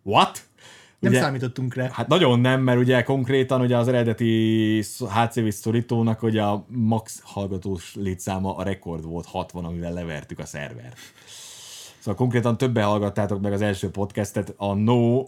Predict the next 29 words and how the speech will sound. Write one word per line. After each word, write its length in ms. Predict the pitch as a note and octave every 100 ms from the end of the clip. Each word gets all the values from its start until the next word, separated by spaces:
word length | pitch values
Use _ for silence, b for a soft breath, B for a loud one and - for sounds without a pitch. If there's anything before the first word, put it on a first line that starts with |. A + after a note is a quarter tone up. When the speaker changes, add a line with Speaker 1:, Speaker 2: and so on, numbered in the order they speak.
| -
Speaker 1:
mint 400 | F#2+ G#2+ G#2+ G2
a, 600 | G#2 G2+ G#2 - G2 G2
a 40 |
szorítós 840 | E2+ G#2+ F2+ F#2 F2+ F2 - - - -
brandingelt, 1300 | - G2 G2+ G2 F#2+ F2+ F#2+ F#2+ F#2+ F2+ F2+ F2+ -
ö, 380 | G2+ F2+ F#2 F#2 C#2+
szorítót. 640 | E2 F#2 D#2+ D#2+ D#2+ D2+ - _ _ _ _ - - _ _ _
Ez 60 | _
kemény 360 | B2+ G2+ D#2 D#2
volt. 360 | D#2+ D#2+ - _ b b b b b b _
Kemény. 280 | A#2 F#2+ F2+
Az, 200 | G#2 -
az, 180 | D#3 A#2+
az, 180 | C3 C3
az 160 | C#3
egy 80 | D3
jó 160 | C3+ F2+
időszak 360 | F2 F2 F#2
volt 280 | - F#2+ F#2+
ott 220 | G2 F#2
az 80 | G2+
elején, 300 | G2 G2 G2
amikor, 440 | G2 F#2+ G#2 G2 F#2+ b b b b b _ _
ö, 100 | G#2+ G#2 G2 G2 G2 D3 B2 D4+ G4 -
hát 180 | G4+ F4+
majd 140 | C4
egy 180 | B3 G3+
órába 240 | G3+ F#3+
beleférünk. 800 | F#3 D#3+ B2+ A#2 A2 G#2+ G2 -